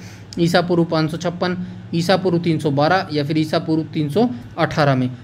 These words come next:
तो question number जो नाइनटीन है उसका right option हो जाएगा option number ए, तो ईसा पूर्व तीन सौ छब्बीस में महान सिकंदर ने जो है वो भारत पर आक्रमण किया था, जिसको रोका था पोरस ने।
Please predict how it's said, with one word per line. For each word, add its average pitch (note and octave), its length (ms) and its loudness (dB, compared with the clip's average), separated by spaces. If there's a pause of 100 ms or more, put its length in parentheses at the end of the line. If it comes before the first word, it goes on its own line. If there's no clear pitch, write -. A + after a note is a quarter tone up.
(140)
तो E3 80 -2
question F#3+ 340 0
number G#3 180 2
जो F#3 120 2
नाइनटीन E3+ 460 2
है G3 120 2
उसका F3 280 -2
right E3 220 2
option E3+ 300 -2
हो D#3 80 2
जाएगा D3+ 280 2
option D3 340 -2
number C#3+ 260 2
ए, G3 280 2 (280)
तो F3 220 -2
ईसा F#3 280 0
पूर्व G3+ 260 0
तीन F#3 240 0
सौ F3+ 120 -2
छब्बीस F3 480 0
में E3 240 2 (280)
महान D#3 360 2
सिकंदर D#3+ 500 2
ने F3 140 2
जो D#3+ 160 4
है F#3+ 280 0 (180)
वो E3+ 100 4
भारत D3+ 500 2
पर E3 120 0
आक्रमण D3 440 0
किया E3 540 2
था, F#3 160 2
जिसको E3+ 420 0
रोका D3+ 240 2
था A3 340 0 (220)
पोरस F3 320 4
ने। B2+ 180 -2